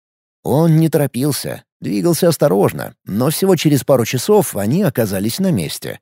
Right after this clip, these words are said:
На всякий случай он не стал резко выходить из туннеля, а сначала запустил наружу метку.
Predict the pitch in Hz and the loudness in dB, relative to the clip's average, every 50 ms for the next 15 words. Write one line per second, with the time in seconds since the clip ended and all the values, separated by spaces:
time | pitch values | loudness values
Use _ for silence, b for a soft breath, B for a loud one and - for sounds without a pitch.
0 | _ _ _ _ _ _ _ _ _ - 80 85 82 - 113 104 - 82 - - | _ _ _ _ _ _ _ _ _ -10 -8 -8 -2 -2 -2 -2 -2 -4 -6 -2
1 | 180 196 175 - - 80 - - 156 180 185 196 208 180 - - - 87 76 80 | 0 0 0 0 -2 -6 -2 0 2 2 4 2 2 0 -2 -2 -2 -2 -2 0
2 | 87 117 160 180 160 - - 139 143 143 - 135 147 147 - 160 - - 208 202 | 2 2 4 4 2 2 0 -2 0 0 -2 -2 -2 -2 -4 -4 -4 -2 -2 0
3 | 180 107 71 62 58 - - _ _ _ _ - 113 107 - 95 92 - - - | 0 -2 -2 -6 -10 -12 -14 _ _ _ _ -2 -2 -2 -2 -2 -4 -2 0 2
4 | 196 175 147 139 120 175 180 - 196 170 - - - 214 202 196 185 175 175 190 | 2 4 4 4 2 2 0 0 0 -2 -2 -2 0 2 4 4 4 4 4 4
5 | 156 147 170 151 110 78 65 - - - 64 - | 4 2 2 2 0 -2 -4 -8 -10 -12 -14 -14